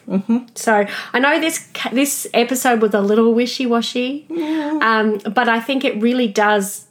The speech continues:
Speaker 1: It's a truth.
Speaker 2: plug into
Speaker 1: Yeah.
Speaker 2: every part of every step of the legal process,
Speaker 1: Yeah.
Speaker 2: whether you're b-, negotiating outside of court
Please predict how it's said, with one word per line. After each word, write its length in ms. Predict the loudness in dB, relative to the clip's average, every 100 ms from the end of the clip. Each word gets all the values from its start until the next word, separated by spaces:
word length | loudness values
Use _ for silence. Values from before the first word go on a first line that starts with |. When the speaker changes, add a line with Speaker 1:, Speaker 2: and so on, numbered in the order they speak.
| _ -10 -6
Speaker 1:
It's 160 | -6
a 40 | -6
truth. 240 | -2 2 4
Speaker 2:
plug 260 | 4 2
into 720 | 2 2 2 0 -2 -2 -2 -4
Speaker 1:
Yeah. 260 | -4 -6 -6 0
Speaker 2:
every 460 | 4 4 2 -2
part 480 | -2 -2 2 2 0 -2 0
of 180 | 0 2
every 680 | 2 2 2 2 2 0 -4
step 500 | -10 -4 0 0 0
of 120 | -2
the 100 | 0
legal 320 | 2 2 2
process, 500 | -2 0 0 0 -2
Speaker 1:
Yeah. 100 | 2
Speaker 2:
whether 160 | 2 4
you're 160 | 2 0
b-, 120 | -2 -8 -2
negotiating 680 | 2 4 2 2 0 2 4
outside 520 | 2 0 2 2 2
of 160 | 0 -2
court 340 | 2 4 2